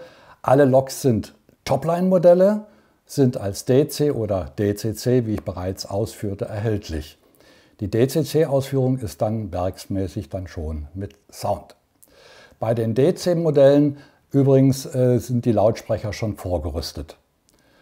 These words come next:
Die D-C-Ausführung hat auch eine M-T-C-Schnittstelle,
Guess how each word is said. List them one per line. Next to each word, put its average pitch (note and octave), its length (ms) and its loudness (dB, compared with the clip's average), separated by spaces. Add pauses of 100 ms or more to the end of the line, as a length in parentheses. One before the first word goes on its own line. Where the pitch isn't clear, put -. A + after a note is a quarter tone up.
(680)
Die A#2+ 100 2
D-C-Ausführung C#3+ 880 2
hat C3 160 -2
auch A2+ 220 -2
eine G#2+ 360 -2
M-T-C-Schnittstelle, B2+ 1200 -2